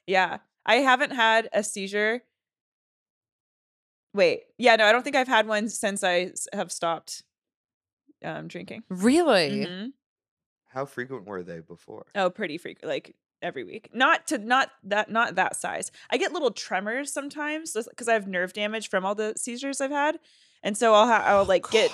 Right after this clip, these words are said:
Speaker 1: like, my
Speaker 2: God.
Speaker 1: arm will just, like, jerk sometimes.
Speaker 3: Really?
Speaker 1: Yeah.
Speaker 2: Do you, have you ever had an M R I?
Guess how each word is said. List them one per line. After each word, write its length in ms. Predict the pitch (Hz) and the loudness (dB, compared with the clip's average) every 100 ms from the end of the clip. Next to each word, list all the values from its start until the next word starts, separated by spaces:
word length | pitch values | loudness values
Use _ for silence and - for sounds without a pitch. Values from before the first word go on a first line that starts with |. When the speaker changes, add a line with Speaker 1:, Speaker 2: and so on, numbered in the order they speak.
| 175 | 0
Speaker 1:
like, 140 | 185 208 | 0 2
my 100 | 185 | 2
Speaker 2:
God. 80 | |
Speaker 1:
arm 160 | 196 202 | 2 2
will 80 | 196 | 0
just, 140 | 202 | -2
like, 180 | 185 175 | -4 -4
jerk 300 | - 185 - | 0 0 0
sometimes. 800 | - 170 190 147 104 214 - - | -6 -8 -8 -8 -8 -10 -12 -12
Speaker 3:
Really? 540 | 156 135 90 92 90 _ _ | -10 -10 -12 -16 _ _ _
Speaker 1:
Yeah. 420 | 190 185 156 220 240 _ _ _ - | 2 4 4 2 -6 _ _ _ -2
Speaker 2:
Do 80 | 240 | 4
you, 180 | 269 277 | 6 8
have 120 | 254 | 6
you 100 | 294 | 6
ever 140 | 349 | 6
had 240 | 339 277 262 | 4 4 6
an 100 | 233 | 4
M 120 | 208 | 4
R 140 | 220 185 | 4 4
I? 360 | 156 170 254 | 4 4 2